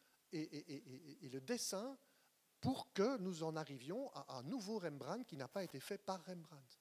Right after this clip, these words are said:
mais à la mode de Rembrandt. Et donc, en termes de créativité, aujourd'hui, on peut reproduire, construire, créer des nouvelles œuvres à partir des œuvres anciennes. Alors de nouveau, c'est un bien, c'est un mal. Moi, j'ai un avis personnel là-dessus, mais je pense qu'on peut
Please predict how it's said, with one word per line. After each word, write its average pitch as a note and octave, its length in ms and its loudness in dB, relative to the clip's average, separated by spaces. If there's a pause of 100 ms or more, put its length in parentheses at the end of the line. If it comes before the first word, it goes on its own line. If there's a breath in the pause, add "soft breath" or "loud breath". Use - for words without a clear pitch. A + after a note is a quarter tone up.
mais D3 160 -6
à C#3 60 -6
la C3 100 -2
mode F3+ 300 -2
de F#3+ 80 -4
Rembrandt. E3+ 480 -12 (640 soft breath)
Et D#3 60 -6
donc, B3 180 2 (240 loud breath)
en A#3 100 6
termes A3 220 2
de G3 80 4
créativité, E3+ 580 -2
aujourd'hui, G3+ 300 -2
on - 80 0
peut F#3 260 6 (1300 loud breath)
reproduire, A3 880 0
construire, B3+ 640 -4 (100)
créer B3+ 540 0 (360 loud breath)
des D#3+ 120 2
nouvelles A#3 460 2
œuvres G#3+ 280 2
à F3 60 -2
partir A3+ 360 -4
des F#3 220 -4
œuvres F#3+ 180 -4
anciennes. E3 380 -8
Alors A2+ 140 -16
de A#2+ 80 -10
nouveau, D#3+ 200 -8
c'est - 140 -14
un G#2 80 -16
bien, D3 220 -8
c'est C#3 120 -12
un A#2 80 -4
mal. G#3 260 -2 (920 loud breath)
Moi, A#2 80 -14
j'ai - 80 -12
un A#2 140 -8
avis A#2+ 160 -10
personnel B2+ 500 -6
là-dessus, A#2+ 300 -8
mais C#3+ 80 -8
je A#2+ 80 -8
pense C#3+ 240 -6
qu'on C3+ 100 -10
peut C3 160 -6